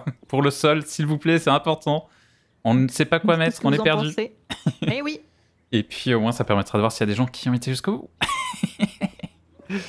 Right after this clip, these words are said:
Speaker 1: Ah, t'as vu, on a la même plaque ici, pourquoi on n'a pas pris celle-là ?
Speaker 2: Laquelle ?
Speaker 1: On est mieux équipé ici finalement qu'au
Speaker 2: Mais
Speaker 1: resto.
Speaker 2: j'avoue,
Speaker 1: Enfin,
Speaker 2: attends,
Speaker 1: on était
Speaker 2: pourquoi ?
Speaker 1: mieux équipé.
Speaker 2: Mais même l'évier,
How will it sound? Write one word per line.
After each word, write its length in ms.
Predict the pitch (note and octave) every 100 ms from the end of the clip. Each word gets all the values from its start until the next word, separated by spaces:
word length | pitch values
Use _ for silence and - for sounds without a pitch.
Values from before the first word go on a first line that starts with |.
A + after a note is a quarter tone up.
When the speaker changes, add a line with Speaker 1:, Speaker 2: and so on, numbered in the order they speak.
| - -
Speaker 1:
Ah, 80 | - G#4+
t'as 80 | E3+
vu, 60 | D#4+
on 60 |
a 80 | C3
la 80 | B2
même 140 | C3+
plaque 240 | C3+ G#3 G#3
ici, 200 | A2+ D#3
pourquoi 180 | - E3+
on 20 |
n'a 60 | D3+
pas 80 |
pris 120 | A2+ -
celle-là ? 360 | - A2+ D#3+ _ _ _ _ _ _
Speaker 2:
Laquelle ? 400 | G3+ G3+ G#3+ C#4+ E4+ _
Speaker 1:
On 80 | -
est 40 |
mieux 140 | G#2+ C3+
équipé 300 | - B2+ A#2+
ici 200 | A#2 F3
finalement 280 | - C3 D#3
qu'au 100 | -
Speaker 2:
Mais 60 |
Speaker 1:
resto. 200 | F3+ -
Speaker 2:
j'avoue, 260 | F#3 F3 F4+
Speaker 1:
Enfin, 20 | F#4 G#2
Speaker 2:
attends, 100 | G2
Speaker 1:
on 60 |
était 200 | A2 A2
Speaker 2:
pourquoi ? 100 | B2
Speaker 1:
mieux 100 | A#2+
équipé. 380 | G2+ - A2+ B2 - _ _ _ _ _ _ _ _ _ _ _ -
Speaker 2:
Mais 80 | G3
même 200 | F#3+ G3
l'évier, 280 | G#3 G#3+